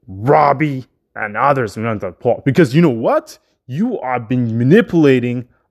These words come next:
others and other friends from us. And you know what? Just watch. You can go on and say what you want to say, but nothing's gonna get better. It can get very, very uglier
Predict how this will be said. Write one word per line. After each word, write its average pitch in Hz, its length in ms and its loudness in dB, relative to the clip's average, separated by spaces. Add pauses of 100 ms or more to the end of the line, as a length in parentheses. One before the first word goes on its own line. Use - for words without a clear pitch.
(100)
others 135 600 0 (120)
and 131 260 -4
other 170 300 4
friends 123 360 -6
from - 220 -16
us. 117 260 -6 (220)
And 131 180 0
you 170 140 6
know 170 140 4
what? 262 440 -2 (640)
Just 247 220 -4
watch. - 500 2 (1500)
You 175 140 4
can 220 220 0
go 208 320 2
on 208 320 -4
and 139 160 -8
say 180 320 0
what 185 240 -2
you 180 80 0
want 175 180 0
to - 60 -10
say, 180 480 2 (240)
but 135 120 4
nothing's 147 380 0
gonna 143 200 -2
get 131 260 0
better. 117 340 0 (460)
It 180 140 4
can 165 120 -2
get 117 160 -2
very, 302 840 0
very 233 340 0
uglier 110 600 0